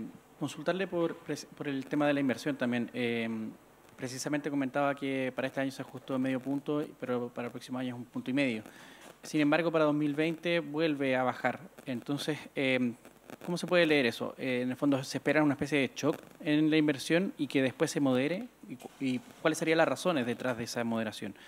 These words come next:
Y lo otro, también aprovechar de preguntar también para el próximo año, eh, porque se mantuvo el rango,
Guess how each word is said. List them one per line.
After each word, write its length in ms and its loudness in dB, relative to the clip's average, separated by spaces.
Y 60 -2
lo 40 4
otro, 240 4
también 300 2
aprovechar 380 4
de 60 2
preguntar 280 0
también 240 0
para 160 0
el 80 0
próximo 320 0
año, 320 4
eh, 240 -2
porque 220 -6
se 100 -2
mantuvo 440 4
el 120 2
rango, 380 2